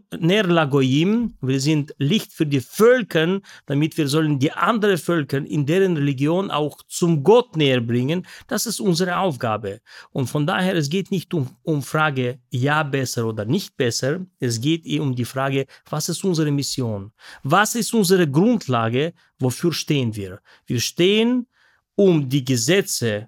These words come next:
Gottes gegenüber Gott und Mitmenschen zu verteidigen. Wir stehen dafür, damit wir sollen die Gesetze von Gott auch bekannt machen. Und als Rabbiner, ich bin heute hier gekommen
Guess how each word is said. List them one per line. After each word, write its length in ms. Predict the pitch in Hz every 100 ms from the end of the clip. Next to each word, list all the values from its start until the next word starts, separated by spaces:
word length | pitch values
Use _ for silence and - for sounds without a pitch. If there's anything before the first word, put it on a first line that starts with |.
| -
Gottes 480 | 131 170 - 104 -
gegenüber 540 | 139 135 139 131 120
Gott 520 | 113 151 226 247 - -
und 240 | 139 120
Mitmenschen 880 | 127 196 - 135 120 117 - 147 165 -
zu 160 | 127
verteidigen. 760 | 113 107 131 147 180 190 214 196
Wir 100 | 135
stehen 360 | - 165 143 127
dafür, 460 | 143 160 147 135
damit 340 | 123 123 135 -
wir 80 |
sollen 360 | 120 131 131 123
die 100 | 117
Gesetze 500 | 120 110 151 151 127
von 220 | 123 127
Gott 240 | 131 127 123
auch 180 | 110
bekannt 580 | 104 131 - 147 185 190
machen. 600 | 190 190 - 190 202 202 - - - - - -
Und 240 | 160 170
als 240 | 190 180 202
Rabbiner, 640 | 180 226 269 180 156 190
ich 160 | 160 139
bin 180 | 196 180
heute 280 | 226 196
hier 180 | 175 202
gekommen 720 | 165 151 196 190 165 190 185